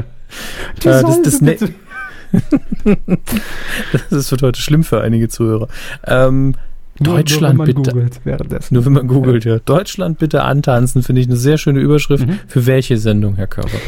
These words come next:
Speaker 1: Äh, es gibt eine neue Tanzshow.
Speaker 2: Eine neue? Ich dachte, es wäre einfach nur eine von den siebzehn, die wir schon haben.
Speaker 1: Nein, es gibt eine neue Tanzshow.
Speaker 2: Oh, nein, ey.
Speaker 1: Ah, mein Rücken. So, ähm,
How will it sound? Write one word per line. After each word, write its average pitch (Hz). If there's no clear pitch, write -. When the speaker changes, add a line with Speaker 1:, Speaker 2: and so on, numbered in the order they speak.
Speaker 1:
Äh, 127
es 139
gibt -
eine 175
neue 160
Tanzshow. 160
Speaker 2:
Eine 160
neue? 233
Ich 208
dachte, 196
es -
wäre 170
einfach 185
nur 175
eine 185
von 180
den 165
siebzehn, 202
die 180
wir 170
schon 151
haben. 196
Speaker 1:
Nein, 175
es -
gibt 151
eine 110
neue 139
Tanzshow. 156
Speaker 2:
Oh, -
nein, 151
ey. 175
Speaker 1:
Ah, 165
mein 113
Rücken. 113
So, 123
ähm, 139